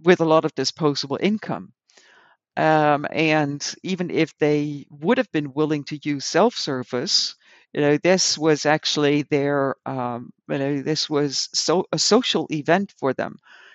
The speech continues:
You know, just the possibility to have a chat with a customer service rep for forty-five minutes,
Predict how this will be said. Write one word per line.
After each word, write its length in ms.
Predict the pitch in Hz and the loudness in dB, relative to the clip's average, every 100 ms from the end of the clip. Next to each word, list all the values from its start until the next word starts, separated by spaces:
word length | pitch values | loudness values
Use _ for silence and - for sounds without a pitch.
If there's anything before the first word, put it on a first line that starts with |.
| _ | _
You 80 | 156 | -2
know, 120 | 151 | 0
just 320 | - 180 202 | 4 4 4
the 80 | 196 | -4
possibility 960 | - 151 - 156 160 160 156 - 135 135 | 0 0 0 -2 2 2 0 -2 -6 -6
to 220 | - 143 | -4 -2
have 220 | 156 165 151 | 0 0 0
a 40 | |
chat 320 | - 202 185 143 | 0 2 2 0
with 240 | 151 - | -4 0
a 180 | 135 120 | -2 -2
customer 320 | - 151 139 135 | -4 -4 -4 -2
service 420 | 196 226 208 151 | 0 0 -2 -4
rep 180 | 139 - | -6 -6
for 80 | |
forty-five 640 | - 151 147 139 147 135 160 | -6 -2 -2 -4 -2 -2 -2
minutes, 500 | 185 143 151 - | -2 0 -2 -4